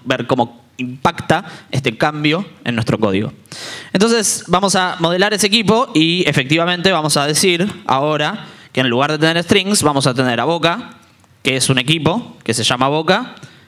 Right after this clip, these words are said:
y cuyo D T es Esqueloto, espero que se escriba así. Y después vamos a tener a River, cuyo equipo,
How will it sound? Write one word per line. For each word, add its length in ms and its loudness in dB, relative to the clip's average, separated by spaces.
y 100 0
cuyo 280 2
D 100 0
T 540 0
es 280 -4
Esqueloto, 420 0
espero 220 0
que 60 2
se 40 2
escriba 220 2
así. 200 0
Y 560 0
después 200 4
vamos 200 0
a 40 4
tener 220 2
a 60 2
River, 360 0
cuyo 260 2
equipo, 600 -2